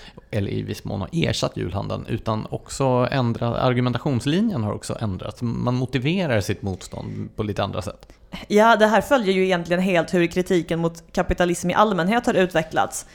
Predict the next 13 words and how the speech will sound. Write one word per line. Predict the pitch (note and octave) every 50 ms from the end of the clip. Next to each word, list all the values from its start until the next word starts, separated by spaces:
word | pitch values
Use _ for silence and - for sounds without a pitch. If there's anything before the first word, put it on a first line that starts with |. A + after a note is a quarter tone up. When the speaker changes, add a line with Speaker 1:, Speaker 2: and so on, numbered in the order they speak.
| - - - -
Speaker 2:
Eh, | - F3+ D#3+ A2
så | - G3+
problemformuleringen | - G3+ G#3 G3+ A3 A3+ A3+ A3+ A3+ - - - F#3+ F#3 F#3 F3+ F3+ F3+ F3 F#3 G#3 A#3+ B3 A#3
vad | G#3 G3
gäller, | F3+ F3+ E3+ E3 D#3+ E3 D#3+ D#3+ D#3+ - - - - - - - - -
alltså, | - F3 - F3+ F3+
julhandeln | F3+ F3+ G3+ G#3 G3 G3+ F#3+ E3+ E3+ F3+ F#3 G#3 G#3+ A3 A3 A3 G3+ E3+ - - - - _ - - - - _ _ - - - - - - - -
specifikt, | - - G3 F#3 F#3+ F#3 - G#3+ F3+ - - -
men | E3+ E3+
också | E3 E3+ E3+ - - D#3+ D#3 D3 - - - - -
kapitalismen | - F3 E3+ - - E3+ F#3+ F#3+ F3+ - - F3 F3
i | F3+
allmänhet, | G3 A3+ G3 F3 D3 G#2 - -